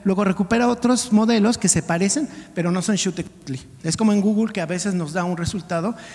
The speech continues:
que no es idéntico a lo que estamos buscando. Es simplemente que este modelo, en forma en general, se a-, se asemeja a estos.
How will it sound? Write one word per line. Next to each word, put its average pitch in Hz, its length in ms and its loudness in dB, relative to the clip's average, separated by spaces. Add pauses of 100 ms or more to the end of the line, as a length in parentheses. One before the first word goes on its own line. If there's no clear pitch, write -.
(100)
que 185 120 -2
no 175 100 4
es 170 80 0
idéntico 180 540 -2
a - 20 -2
lo 139 140 -6
que - 40 -14
estamos 151 360 -8
buscando. 185 480 -8 (260)
Es 175 120 2
simplemente 202 560 2
que 190 100 -6
este 185 240 0
modelo, 190 560 2 (720)
en 180 180 2
forma 254 600 -2
en 208 80 -8
general, 208 720 -4
se - 180 -6
a-, - 240 -6
se - 160 -6
asemeja 180 580 -4
a 175 100 -2
estos. - 500 -4